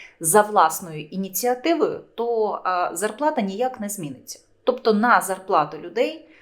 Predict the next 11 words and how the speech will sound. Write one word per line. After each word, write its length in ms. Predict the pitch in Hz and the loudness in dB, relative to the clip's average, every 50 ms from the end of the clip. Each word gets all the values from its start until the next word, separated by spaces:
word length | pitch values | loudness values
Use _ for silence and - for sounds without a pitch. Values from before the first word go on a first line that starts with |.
| - - - - _ | -20 -20 -20 -18 _
будуть 300 | - 202 247 226 214 220 | -4 -2 -2 -2 -2 -4
нараховувати 840 | 202 190 196 226 226 - 247 226 202 180 180 180 185 175 - - - - _ | -2 0 0 0 0 -2 -2 -2 -2 -2 -4 -6 -4 -6 -6 -6 -8 -16 _
ті 160 | - - 277 | -8 -6 -6
ж 80 | 285 277 | -4 -2
самі 280 | - - 240 240 240 220 | 2 2 2 2 2 0
двадцять 320 | - 190 196 196 - - | -2 -2 -2 -2 -4 -10
два 140 | 185 202 208 | -10 -12 -10
відсотки 440 | 196 196 - - 175 - - - 185 | -10 -8 -6 -6 -6 -6 -6 -10 -10
Є 140 | 165 170 | -8 -8
С 160 | 170 165 - - | -8 -10 -10 -10
В. 80 | - | -12